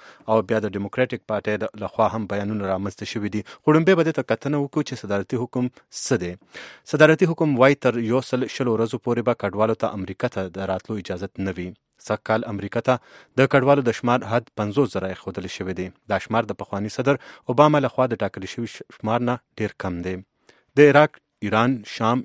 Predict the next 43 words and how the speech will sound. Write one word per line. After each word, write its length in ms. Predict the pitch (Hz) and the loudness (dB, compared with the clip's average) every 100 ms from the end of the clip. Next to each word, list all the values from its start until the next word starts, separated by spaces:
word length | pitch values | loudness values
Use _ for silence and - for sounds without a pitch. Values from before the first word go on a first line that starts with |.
| - | -6
یمن، 380 | 92 104 120 127 | -2 0 2 -2
سودان، 420 | - 107 101 113 - - | -6 -4 0 0 -2 -8
لیبیا 480 | 95 95 101 104 131 - - _ 147 | -8 -6 0 2 2 -2 -20 _ 2
او 60 | |
د 60 | 147 | 2
سومالیا 420 | - 151 151 147 | 4 4 4 4
وګړو 300 | 117 110 123 | 2 0 0
باندې 260 | 117 120 120 | 2 2 2
به 120 | 123 | 0
تر 200 | - 107 | 0 -4
د 80 | 98 | -2
نوي 260 | 95 98 | -2 -2
ورځو 320 | 123 107 110 | -2 0 -2
پورې 260 | 120 123 123 - _ - | -4 -2 -2 -4 _ -2
امریکا 380 | 123 127 - | 0 0 -2
ته 220 | - 107 110 _ _ - | 0 -2 -2 _ _ -2
په 240 | 101 101 - - | 0 -2 -6 -20
سفر 400 | - 104 - 113 - _ - | -8 -8 -4 -4 -4 _ -2
پابندي 400 | 101 110 104 92 | 0 0 -2 -4
وي. 200 | 98 95 95 _ _ - - - - | -6 -8 -10 _ _ -20 -20 -20 -2
شورو 280 | - 160 | 4 6
کې 140 | 185 175 | 6 6
قانوني 320 | 143 143 147 | 4 4 4
ماهرین، 540 | 147 123 120 127 139 143 | 2 0 0 2 2 2
ماهرانو 640 | 117 110 101 127 131 131 151 _ _ | 2 0 0 0 2 2 0 _ _
او 100 | 135 | 4
د 80 | 131 | 6
پولو 260 | 127 143 135 | 4 0 0
د 80 | |
امنیت 340 | 120 110 110 113 | 0 0 -2 -2
د 80 | 104 | -2
ادارو 360 | 98 98 113 | 0 0 0
چارواکو 520 | 117 104 101 120 - | -2 -2 2 0 0
ویل 160 | 101 147 | -2 -2
چې 160 | 139 117 | -2 -4
د 80 | |
وایټ 220 | 98 101 95 | -2 -2 -2
هاوس 200 | 117 113 | -4 -4
چارواکو 500 | - 98 107 139 120 | -4 -2 2 2 2
ورته 200 | 113 120 | 0 2
دا 160 | 117 | 2
نه 240 | 113 107 127 | 2 2 2
وه 240 | 139 139 | 4 2